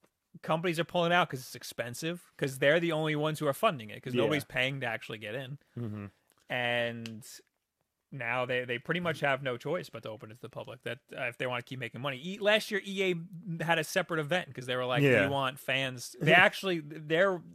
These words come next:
Speaker 1: quoted reason was, "We want fans to come to
Speaker 2: Yeah.
Speaker 1: this." So it was pretty much the, what, uh, E three had to do. So with that in mind,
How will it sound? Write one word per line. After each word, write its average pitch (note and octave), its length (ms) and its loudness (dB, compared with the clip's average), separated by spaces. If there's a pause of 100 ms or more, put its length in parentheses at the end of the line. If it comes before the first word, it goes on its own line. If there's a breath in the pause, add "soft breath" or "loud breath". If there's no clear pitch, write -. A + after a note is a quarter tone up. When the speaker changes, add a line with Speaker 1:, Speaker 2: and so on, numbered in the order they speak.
(460)
Speaker 1:
quoted F3+ 340 2
reason D#3+ 380 -6
was, C#3+ 280 -4
"We D3+ 260 -6
want D3+ 220 -2
fans D#3 540 -4
to B2 160 -8 (260)
come A#2+ 320 -2 (160)
to B2 80 2
Speaker 2:
Yeah. G#2 140 2
Speaker 1:
this." F2+ 160 -8 (580 soft breath)
So A#2 400 -8 (680)
it B2+ 140 -6
was B2 240 -12 (640)
pretty D#3+ 160 -2
much D3+ 240 -2
the, C3+ 280 0
what, D3 320 2 (840 soft breath)
uh, A#2+ 220 0
E D3 120 -6
three C3+ 220 -6
had C#3+ 280 2
to C3+ 60 -8
do. A#2 220 -12 (1800)
So A#2 600 0 (240)
with C#3+ 160 -10
that F3+ 200 4
in C#3+ 80 -6
mind, A2 380 -10